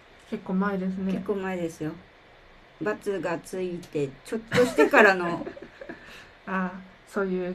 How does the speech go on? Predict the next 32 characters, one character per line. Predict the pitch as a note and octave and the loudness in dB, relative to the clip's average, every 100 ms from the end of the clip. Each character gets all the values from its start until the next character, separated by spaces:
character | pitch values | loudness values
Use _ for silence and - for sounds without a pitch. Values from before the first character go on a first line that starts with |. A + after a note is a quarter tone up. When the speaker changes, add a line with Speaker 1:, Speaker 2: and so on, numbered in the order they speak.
| - | -6
Speaker 1:
時 | F#3+ F#3+ | -4 -2
の | F3 | 0
思 | F3 F3+ | 0 2
い | |
出 | |
を。 | G#3 | 2
Speaker 2:
そ | E3+ | 2
う、 | F3 | -2
そ | A#3+ | 0
う | |
い | A3+ | 0
う | |
時 | A#3+ - | -2 -4
の | G#3 F#3 E3+ D#3+ - | -4 -2 -4 -4 -8
思 | F#3 F#3 | -6 -4
い | D#3 | -4
出。 | E3+ E3+ - - - - - - - - - | -6 -6 -14 -20 -20 -20 -20 -20 -20 -20 -6
や | C4 | 2
ん | D#4+ | 4
ば | D#4+ | 4
る | D#4+ | 2
カ | E4 | 2
ン | D4+ | 4
ガ | D4+ | 4
ル | D#4 | 2
ー | |
ポ | D4+ A3+ | 0 -4
ー | |
さ | A3+ G3+ | -4 -6
ん | |
か | F3+ | -6
ら、 | E3+ D#3 | -6 -8